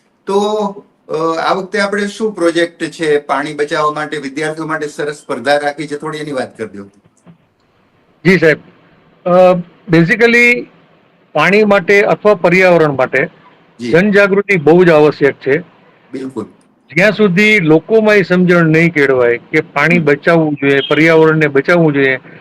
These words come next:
Speaker 2: નહીંતર આપણું અને આપણી આવનારી પેઢીનું અસ્તિત્વ ખતરામાં છે, ત્યાં
Speaker 1: બરાબર.
Speaker 2: સુધી સરકાર ગમે તેટલા પ્રયત્નો કરશે પણ પરિણામ નહીં મળે.
Speaker 1: બરાબર.
Speaker 2: આપણે જોઈએ છીએ કે બાળકો છે એ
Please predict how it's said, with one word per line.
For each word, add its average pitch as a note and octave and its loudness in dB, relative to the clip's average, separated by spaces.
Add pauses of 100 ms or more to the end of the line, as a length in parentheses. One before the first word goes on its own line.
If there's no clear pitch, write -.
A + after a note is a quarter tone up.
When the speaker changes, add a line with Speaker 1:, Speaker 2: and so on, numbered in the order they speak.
(260)
Speaker 2:
નહીંતર E3+ 2
આપણું F#3 0
અને F3 2
આપણી F#3 0
આવનારી F3 2
પેઢીનું E3+ 2
અસ્તિત્વ G3 0
ખતરામાં F3 0
છે, B2+ -2
ત્યાં - -20
Speaker 1:
બરાબર. F#3+ 2
Speaker 2:
સુધી F#3+ 0 (200)
સરકાર F3 0
ગમે F3 2
તેટલા F3+ 0
પ્રયત્નો E3+ 0
કરશે E3 -2
પણ D#3+ 0
પરિણામ D#3+ 0
નહીં C#3+ 0
મળે. A2 -4 (520)
Speaker 1:
બરાબર. G#2+ -8 (240)
Speaker 2:
આપણે G3+ 2
જોઈએ G#3+ 6
છીએ G#3 2
કે G#3 2
બાળકો E3+ 2
છે G3+ 4
એ G#3 4